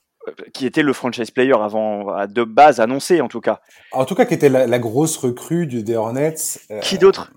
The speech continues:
Speaker 1: que, que Gordon Hayward pour laisser sa place comme ça ?
Speaker 2: Bien sûr.
Speaker 1: C'est
Speaker 2: Et, et, et moi, j'ai envie de te parler,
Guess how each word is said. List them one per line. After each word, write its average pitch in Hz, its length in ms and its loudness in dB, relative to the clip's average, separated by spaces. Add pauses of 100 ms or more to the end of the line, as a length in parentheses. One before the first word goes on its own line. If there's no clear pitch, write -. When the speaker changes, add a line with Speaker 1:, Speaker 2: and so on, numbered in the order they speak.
Speaker 1:
que, 139 300 -2
que - 160 -4
Gordon 127 260 2
Hayward 123 420 2 (200)
pour 117 160 0
laisser 123 240 0
sa 120 140 0
place 120 180 0
comme 110 160 -8
ça ? - 180 -10 (760)
Speaker 2:
Bien 95 160 -14
sûr. - 420 -8 (340)
Speaker 1:
C'est 104 760 -4 (420)
Speaker 2:
Et, 131 60 -4
et, 143 380 -2
et 147 60 2
moi, 135 200 2
j'ai 131 100 -2
envie 139 160 0
de 147 40 -14
te 143 100 2
parler, 139 420 4